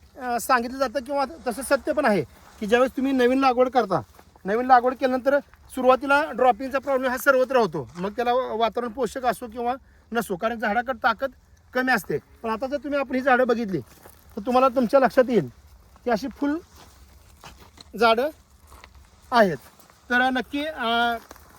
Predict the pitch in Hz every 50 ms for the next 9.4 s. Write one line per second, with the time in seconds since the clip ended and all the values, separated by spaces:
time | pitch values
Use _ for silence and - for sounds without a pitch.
0 | - - - - - - - - _ _ _ _ _ _ - 247 226 214 - 254
1 | 262 262 269 285 302 320 - 320 269 240 240 247 247 254 247 220 214 269 269 254
2 | 214 240 214 165 - _ - 214 220 233 247 247 233 - 269 247 226 247 202 -
3 | - 262 277 254 226 269 254 254 254 262 226 - 247 247 226 247 262 233 262 214
4 | 202 220 240 277 - _ _ _ - _ - - _ - - 202 214 233 247 254
5 | 254 254 254 254 254 254 233 - _ _ _ - - 233 226 226 - 262 247 254
6 | 262 262 277 269 262 262 247 214 247 202 240 226 240 254 - 247 240 233 262 226
7 | 190 160 117 _ _ _ _ _ - - - 220 214 233 247 254 262 262 285 320
8 | - - - 262 226 233 247 262 - - 285 262 254 254 254 262 233 _ _ -
9 | 277 262 247 247 247 214 160